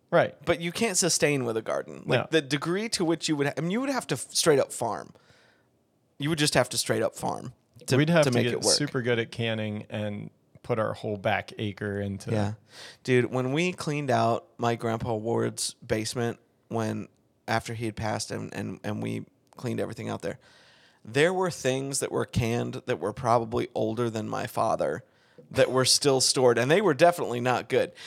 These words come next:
Speaker 2: The one we got the biggest kick out of, my, my grandpa always did homemade grape juice. That was a big thing that he
Speaker 1: Yeah.
Speaker 2: did all the time. He had grapevines and the whole thing. Like, he, he loved to
Speaker 1: So he had a
Speaker 2: garden.
Speaker 1: wine cellar.
Speaker 2: Unintentionally, yes.
Speaker 1: <laughs>
Speaker 2: My very Nazarene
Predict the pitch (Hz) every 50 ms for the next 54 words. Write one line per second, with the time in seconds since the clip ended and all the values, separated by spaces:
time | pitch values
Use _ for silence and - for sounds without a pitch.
0 | - - - - 127 131 110 - - 147 165 180 180 151 156 143 123 117 117 151
1 | 147 135 127 - - - 120 - 123 113 110 113 113 117 127 143 - 110 123 127
2 | 117 131 131 131 123 123 117 117 117 107 110 120 110 110 117 120 120 120 113 104
3 | - - 95 82 76 - 135 139 151 - - 101 - 107 117 117 110 113 110 -
4 | - 120 113 113 - - - 240 240 151 117 113 113 120 120 123 - 143 139 143
5 | 139 131 113 - - 113 113 - - 113 117 117 113 113 110 120 110 107 110 117
6 | 117 117 - 110 101 90 67 76 240 - 220 220 - - - - - - - -
7 | 190 196 185 151 135 127 135 127 110 - - 165 208 - - - 196 196 160 143
8 | 139 151 175 208 220 - - - 113 110 107 107 110 110 - _ _ - - -
9 | - - 151 175 180 185 180 147 165 175 165 160 - 151 131 123 123 117 120 131
10 | 135 123 120 123 - 139 139 135 135 135 135 131 - - - - - 120 120 120
11 | 156 156 165 170 175 170 165 160 151 143 147 156 139 139 139 143 139 139 131 131
12 | 127 123